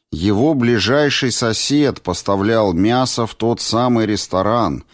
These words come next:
дело о шеф-поваре которого он расследовал. И хотя Томаса уже не было в живых, жива была его дочь Виктория,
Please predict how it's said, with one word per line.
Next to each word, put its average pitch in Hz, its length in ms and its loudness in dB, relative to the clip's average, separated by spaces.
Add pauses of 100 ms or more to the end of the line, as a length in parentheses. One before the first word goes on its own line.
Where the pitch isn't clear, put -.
(260)
дело 95 520 2
о 90 40 2
шеф-поваре 92 840 -2
которого 117 680 0
он 101 180 2
расследовал. 95 880 -4 (600)
И 87 60 -4
хотя 104 380 -2
Томаса 110 520 2
уже 104 300 0
не 110 180 2
было 90 260 0
в 76 80 -4
живых, 90 580 -2 (300)
жива 98 560 0
была 104 400 2
его 101 360 0
дочь 101 400 0
Виктория, 92 720 -4